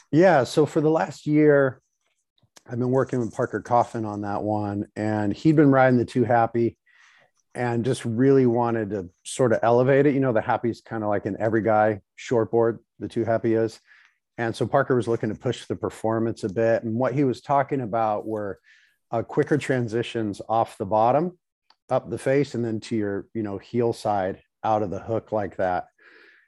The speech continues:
and, and tight, pockety, cuppy waves. So it was really an issue of creating a fresh bend in the rocker. So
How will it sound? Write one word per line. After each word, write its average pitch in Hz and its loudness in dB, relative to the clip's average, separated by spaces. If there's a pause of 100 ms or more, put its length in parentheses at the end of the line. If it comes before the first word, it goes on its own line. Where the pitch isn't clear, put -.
(280)
and, 107 0
and 110 0
tight, 120 0 (280)
pockety, 110 0
cuppy 117 -4
waves. 98 -4 (760)
So 147 4
it 143 8
was 143 6
really 175 10
an 131 0
issue 131 2
of 110 -2 (180)
creating 131 0
a 101 -6
fresh - -2
bend 110 -4
in 117 -2
the 101 -4
rocker. 107 -2 (1000)
So 131 2